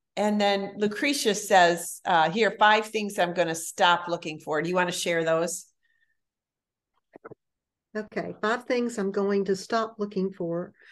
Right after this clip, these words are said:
Speaker 2: Ways to fix my children's life issues. Things to say. I will only listen when they call.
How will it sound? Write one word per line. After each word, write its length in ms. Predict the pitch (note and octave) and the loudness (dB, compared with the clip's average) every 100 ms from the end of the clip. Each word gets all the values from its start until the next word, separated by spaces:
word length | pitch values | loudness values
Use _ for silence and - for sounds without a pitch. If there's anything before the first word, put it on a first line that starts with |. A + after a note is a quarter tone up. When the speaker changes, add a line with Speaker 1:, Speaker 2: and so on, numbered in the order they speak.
| _ | _
Speaker 2:
Ways 320 | G#3 A3+ A#3+ - | 6 6 6 0
to 120 | A3 | -2
fix 240 | A#3 - | -2 -2
my 120 | G3+ | -6
children's 600 | F#3+ - G3+ G3+ F#3 F3+ F#3 | -4 -2 -2 -2 -2 -2 -4
life 340 | F3+ F3+ F3+ | -4 -6 -4
issues. 680 | F#3+ F#3+ F#3+ - E3+ - - _ _ - _ _ - | -2 -2 -2 -4 -6 -6 -14 _ _ -20 _ _ 2
Things 340 | B3 B3 A#3+ | 2 2 -4
to 100 | A3 | -6
say. 500 | G#3 G#3+ E3+ E3 F3 | -4 -2 -2 -2 -4
I 80 | - | -4
will 160 | F#3+ F#3+ | -4 -2
only 280 | G#3+ A3 G#3+ | -2 0 2
listen 480 | G#3 G#3 G#3 F3+ F3+ | 2 2 -2 -4 -4
when 200 | F#3+ F3+ | -4 -2
they 140 | E3+ | -4
call. 560 | E3+ - D#3+ D#3+ A3 | -8 -8 -6 -6 -8